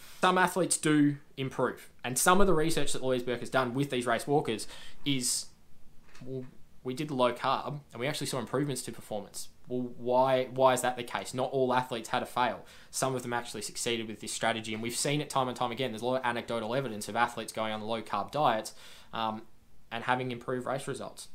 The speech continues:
So we do need to look at that from a practical sense and go, "Okay, is there some benefit to doing the low carb?" I've already talked a lot about maybe high carb is better in certain circum-, circumstances,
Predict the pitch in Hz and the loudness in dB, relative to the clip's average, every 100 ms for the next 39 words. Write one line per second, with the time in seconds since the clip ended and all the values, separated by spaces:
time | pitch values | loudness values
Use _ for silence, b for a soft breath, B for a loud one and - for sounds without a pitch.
0 | - - - 143 131 135 139 143 143 131 | -12 -10 -2 2 2 2 0 0 0 -2
1 | 123 127 110 113 - 131 - 98 - 180 | -2 -4 -4 -4 -2 -4 -6 -4 -2 0
2 | 127 117 113 - - - 160 113 143 - | 0 -2 -2 -6 -14 -6 -2 -2 -2 -4
3 | 127 135 123 123 120 117 123 117 - 110 | -2 -2 0 -2 -2 -4 -4 -8 -10 -6
4 | 113 110 107 107 90 117 90 87 117 127 | -6 -4 -4 -4 -4 -4 -4 -6 -2 -2
5 | 127 131 127 117 113 107 104 101 B B | 0 -4 -4 -4 -2 -2 -4 -6 B B
6 | B - 113 107 - 117 - 101 101 - | B -4 -4 -4 -2 0 0 -2 -2 -4
7 | 107 104 104 110 - - 170 156 - - | -2 -2 -4 -4 -4 -2 0 -2 -8 -6
8 | 139 165 147 120 110 107 104 | -4 -2 -2 -4 -6 -8 -10